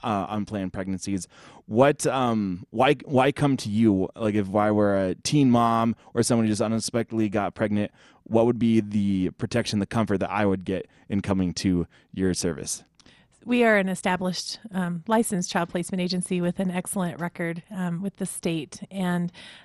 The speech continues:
Speaker 2: um, we focus on counseling. That is our primary,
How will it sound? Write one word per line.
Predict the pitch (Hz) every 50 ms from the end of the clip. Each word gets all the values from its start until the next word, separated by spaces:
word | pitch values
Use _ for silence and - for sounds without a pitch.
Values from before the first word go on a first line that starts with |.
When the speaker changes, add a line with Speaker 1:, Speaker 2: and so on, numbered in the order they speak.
| _ -
Speaker 2:
um, | 196 190 180 175 175 170 - -
we | 202 202 190 190 185 170 151 175 -
focus | - - 214 202 - 226 208 -
on | 190 180 175
counseling. | 180 - 190 165 165 160 - - 170 160 160 160 165
That | 165 175 175 175
is | 175 170 -
our | 170 165 160
primary, | 165 - - 180 165 170 170 165 165 165 165 160 165 165 170 -